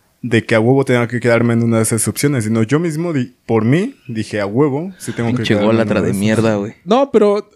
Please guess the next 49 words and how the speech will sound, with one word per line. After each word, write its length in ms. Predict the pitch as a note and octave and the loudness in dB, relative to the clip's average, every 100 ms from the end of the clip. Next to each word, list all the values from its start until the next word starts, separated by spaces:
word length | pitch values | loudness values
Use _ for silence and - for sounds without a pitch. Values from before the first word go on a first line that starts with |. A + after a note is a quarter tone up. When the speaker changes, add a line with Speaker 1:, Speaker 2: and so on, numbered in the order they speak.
| _ - - - - _ D#3+ | _ -20 -20 -20 -20 _ -4
Speaker 3:
o 100 | D#3+ | 0
sea, 120 | E3+ | 0
dentro 240 | E3+ D#3+ | 0 -2
de 60 | D#3+ | -2
su 100 | - | -2
pendejada 400 | D#3+ D#3+ G#3 A3 | -4 -2 0 0
tiene 180 | - F#3+ | 2 2
algo 200 | F#3 E3 | 2 0
de 100 | A#2+ | -4
cierto, 380 | - F3+ F#3+ C3 | -2 0 2 2
güey. 160 | A2 A2 | 4 2
O 40 | |
sea, 140 | B2+ | 2
al 80 | A#2 | -2
final 260 | B2+ C#3+ E3+ | 0 -2 0
de 80 | E3+ | 2
cuentas, 340 | E3+ E3 D#3+ | 0 0 -2
si 100 | D#3 | -2
tú 120 | - | -4
te 120 | D3 E3+ | -2 -2
mueres, 280 | D3+ D#3 | 0 2
la 120 | C#3+ - | 0 -4
clásica 500 | D#3+ - A#2+ A2 G2+ _ _ _ | -10 -8 -6 -6 -6 _ _ _
que 100 | - | -6
se 80 | A2+ | 2
ve 80 | C3 | 2
mucho 260 | C#3+ C#3+ C#3 | 2 0 -2
en 100 | A2 | -2
el 80 | G2+ | -2
fútbol, 420 | A#2+ B2 C#3 B2 | -2 2 0 0
¿no? 240 | B2+ D3 - | -2 -4 -4
El 180 | A2 G#2+ | -6 -2
técnico 340 | D#3+ F3 D3 | -2 0 0
se 80 | B2 | 0
murió 280 | A2+ A#2 C3+ | 0 2 2
con 160 | D3 A#2+ | 0 -4
la 120 | G2+ | -4
suya, 340 | - B2 G#2 | 0 2 2
no 140 | G2+ G#2+ | 0 -4
puso 200 | C#3+ D3+ | -4 -4
su 120 | C3+ | -4
formación 680 | A2 G2+ G2 G2 D#3+ A3 F#3 | -6 -6 -6 0 2 2 2
y 220 | G#2+ G2+ | 0 0
les 180 | G2+ G2 | 0 0
metieron 380 | G#2 C#3 C#3+ C3 | 0 0 0 2
doce 320 | C3 C#3 A#2+ | 0 0 -4
si 120 | G2+ | -8
tú 120 | G2 G#2 | -10 -4
quieres, 440 | C#3+ E3 A3+ - | 0 0 0 -6